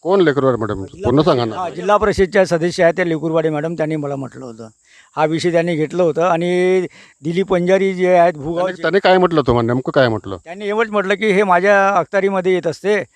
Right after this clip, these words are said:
Speaker 2: आणि मी हे जिल्हा परिषदचं क्षेत्र माझ्या येत असल्यामुळे मी लवकरच ते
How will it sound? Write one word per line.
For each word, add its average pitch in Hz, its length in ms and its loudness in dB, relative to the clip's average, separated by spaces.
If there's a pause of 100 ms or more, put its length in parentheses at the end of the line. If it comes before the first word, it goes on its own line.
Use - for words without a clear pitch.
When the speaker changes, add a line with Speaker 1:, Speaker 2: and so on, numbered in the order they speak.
(220)
Speaker 2:
आणि 170 200 -2 (480)
मी 190 240 0
हे 185 280 2
जिल्हा 180 260 0
परिषदचं 180 440 -4
क्षेत्र 175 320 -4
माझ्या 170 260 -2
येत 165 160 0
असल्यामुळे 165 320 0
मी 180 220 0
लवकरच 170 360 0
ते 185 280 2